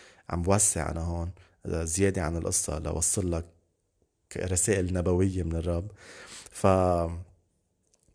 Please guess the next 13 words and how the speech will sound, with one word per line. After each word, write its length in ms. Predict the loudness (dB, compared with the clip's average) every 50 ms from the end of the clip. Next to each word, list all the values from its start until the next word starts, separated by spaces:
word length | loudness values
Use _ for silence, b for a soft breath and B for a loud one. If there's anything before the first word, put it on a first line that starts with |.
| _ _ _ B B B B B B B B
بس 240 | 6 6 8 8 8
هيدا 200 | 6 6 6 6
الأب 380 | 6 6 4 4 2 0 -2
نتعلم 500 | 0 0 2 4 4 4 4 4 2 0
شي 180 | 0 0 0 0
عنه، 480 | 0 0 0 0 0 0 -2 -2 -4 -4 -2
إنه 280 | 0 2 2 2 2 2
قديشو، 880 | 2 0 0 2 4 4 4 2 2 2 2 4 4 4 2 2 2 0 0 -2 -6 -6 -4
آه، 160 | -2 0 0
باي، 560 | 0 2 4 4 4 4 2 2 0 -2 -4 -8 _ _ _ _ _ _ _ _ _ _ _ _ _ _ _ -4
آه، 380 | -2 0 0 0 -2 -4 -6 -6
بيحترم 560 | -4 -4 -4 -4 0 2 4 4 4 4 0
الحرية. 680 | -2 -2 0 0 0 2 2 0 0 0 -2 -4 -4 -6